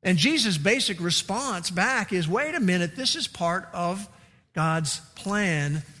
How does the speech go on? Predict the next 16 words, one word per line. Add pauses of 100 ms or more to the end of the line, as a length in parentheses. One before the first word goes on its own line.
(200)
for
me." (1300)
So
hearing
all
of
that,
Jesus
understood
the
distress
that
the
disciples
would
feel.